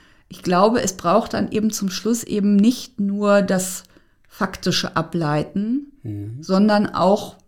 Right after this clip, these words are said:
Speaker 1: vielleicht ist es die Vision oder dieses, eine Vorstellung dafür, was möglich ist.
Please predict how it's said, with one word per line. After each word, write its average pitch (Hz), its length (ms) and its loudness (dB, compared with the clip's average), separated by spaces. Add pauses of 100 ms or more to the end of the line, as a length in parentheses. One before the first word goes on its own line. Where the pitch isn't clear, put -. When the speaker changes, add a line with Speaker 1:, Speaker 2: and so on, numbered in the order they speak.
(160)
Speaker 1:
vielleicht 180 320 -2
ist 185 80 -4
es 190 140 -2
die 190 140 0
Vision 180 580 4
oder 185 260 2
dieses, 180 480 0 (320)
eine 185 80 0
Vorstellung 208 580 0
dafür, 190 440 -2
was 175 180 0
möglich 180 500 2
ist. - 380 -2